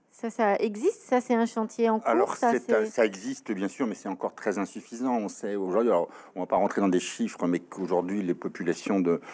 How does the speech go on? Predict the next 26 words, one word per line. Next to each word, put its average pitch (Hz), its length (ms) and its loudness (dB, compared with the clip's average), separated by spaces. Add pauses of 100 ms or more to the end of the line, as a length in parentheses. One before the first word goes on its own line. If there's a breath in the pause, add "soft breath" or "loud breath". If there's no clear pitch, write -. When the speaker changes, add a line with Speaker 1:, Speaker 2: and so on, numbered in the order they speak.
(240 loud breath)
Speaker 2:
de, 90 160 0
de, 85 380 0
de 85 140 -6
personnes 98 340 -4
incarcérées, 101 580 2
le 90 140 -2
taux - 280 0
de 104 60 2
la - 80 2
prévalence 92 460 0
des, 82 100 -4 (160)
des 92 80 -8
troubles 92 220 -6
psychiatriques, - 480 -4
qui 90 140 -2
est 87 180 -2
extrêmement 85 500 -2
élevé, 110 440 0 (320 loud breath)
la - 60 -18
prévalence 82 280 0
de 76 80 -2
consommation, 87 680 -2
ils 80 220 -2
sont - 160 -8
très 82 220 -6
élevés. 117 220 0